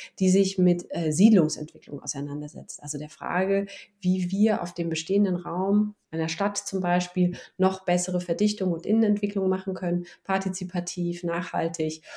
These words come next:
Und da geht's ja auch darum, wie gehen wir denn mit dem Raum um, der sich ja eben verändert. Zum Beispiel eben auch, wenn es um Büroräumlichkeiten irgendwie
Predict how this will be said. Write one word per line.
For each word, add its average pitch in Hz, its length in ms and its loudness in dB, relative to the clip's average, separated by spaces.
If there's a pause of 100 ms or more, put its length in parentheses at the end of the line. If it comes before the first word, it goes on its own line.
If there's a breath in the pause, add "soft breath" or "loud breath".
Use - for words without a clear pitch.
(180 loud breath)
Und 170 80 2
da 175 60 10
geht's 185 180 4
ja 185 120 6
auch 214 60 6
darum, 170 280 2
wie 165 80 2
gehen 190 200 6
wir 180 60 8
denn 175 160 6
mit 170 100 4
dem 160 140 2
Raum 196 340 4
um, 165 260 2
der 175 160 6
sich 175 180 -2
ja 160 100 2
eben 160 180 0
verändert. 170 680 4 (120)
Zum 175 180 0
Beispiel 165 400 2
eben 160 160 0
auch, 156 140 -6
wenn 156 100 -2
es 151 140 -6
um 147 80 -10
Büroräumlichkeiten 151 1160 -6
irgendwie 143 300 -20